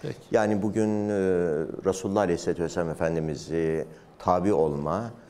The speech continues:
Speaker 2: tabi olmak için de muhabbet gerekli. Vakti muhabbetten yola çıkarak, e, ifade buyurdunuz. E, İmam Rabbani Hazretleri Kaddesallahu sirruhu aleyhim bir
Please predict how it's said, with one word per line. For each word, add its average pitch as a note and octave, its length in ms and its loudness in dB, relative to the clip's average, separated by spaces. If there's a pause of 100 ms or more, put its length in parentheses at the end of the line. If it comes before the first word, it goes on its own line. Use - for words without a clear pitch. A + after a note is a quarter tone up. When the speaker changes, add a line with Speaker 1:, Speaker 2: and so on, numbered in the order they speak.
(280)
Speaker 2:
tabi F2 340 2
olmak F#2 340 0
için F#2+ 220 -4
de F#2+ 60 0
muhabbet F2 560 -2
gerekli. D#2 420 0
Vakti F#2 260 -2
muhabbetten F2 500 0
yola E2 260 0
çıkarak, - 560 -4
e, D2+ 200 0
ifade D#2 460 -2
buyurdunuz. D#2 540 -4 (560)
E, F2+ 320 2
İmam F#2+ 300 0
Rabbani F#2+ 320 2
Hazretleri F#2 800 0
Kaddesallahu F2 500 -4
sirruhu F2+ 260 -2
aleyhim E2+ 380 -2
bir E2 360 -4